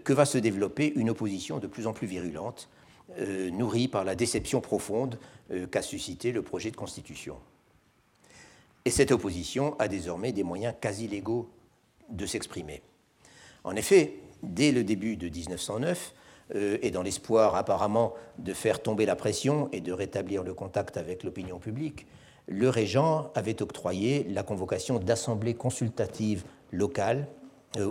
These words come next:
ou plus exactement provinciales, euh, qui sont appelées donc des, des tsuichu, euh, élus suivant un système,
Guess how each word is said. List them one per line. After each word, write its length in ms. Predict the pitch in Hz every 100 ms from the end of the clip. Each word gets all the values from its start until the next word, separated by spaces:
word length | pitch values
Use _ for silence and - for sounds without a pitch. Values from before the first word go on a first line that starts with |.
| -
ou 60 |
plus 180 | 110 95
exactement 340 | 87 87 101 82
provinciales, 640 | - 101 90 - 95 127 - - - -
euh, 60 | 95
qui 160 | 95
sont 220 | 98 104 101
appelées 420 | - 107 107 92
donc 320 | 101 110 - 78
des, 240 | 69 85 76
des 260 | 73 87
tsuichu, 640 | 80 - 135 95 - 78 127 - - - - -
euh, 680 | 110 104 107 104 101 98 104
élus 260 | 131 113 127
suivant 380 | - 160 131 131
un 80 | 110
système, 540 | - 104 - 120 104